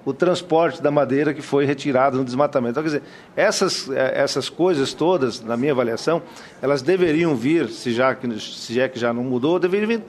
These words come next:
tudo numa licença só. Olha, você tem autorização para fazer estrada, então tá bom,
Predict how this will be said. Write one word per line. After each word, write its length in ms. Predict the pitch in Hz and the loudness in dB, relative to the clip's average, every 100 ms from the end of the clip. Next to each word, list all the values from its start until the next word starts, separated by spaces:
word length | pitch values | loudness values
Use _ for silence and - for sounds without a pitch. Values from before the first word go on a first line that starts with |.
| - - | -10 -2
tudo 240 | 262 247 | 0 2
numa 180 | 156 143 | 2 2
licença 420 | 123 117 127 107 | 2 0 -2 -2
só. 240 | 98 85 85 - - - - | -8 -12 -12 -16 -20 -14 -2
Olha, 220 | 160 127 | 0 0
você 100 | 165 | 2
tem 140 | 202 | 2
autorização 480 | 214 220 214 190 208 | 4 4 4 4 2
para 160 | 202 196 | 0 0
fazer 220 | 196 208 | 0 -2
estrada, 560 | 247 - 165 156 110 - | -4 0 4 4 2 -4
então 160 | 240 | -8
tá 140 | 277 294 | -4 0
bom, 460 | 175 214 113 180 | 0 0 -2 -8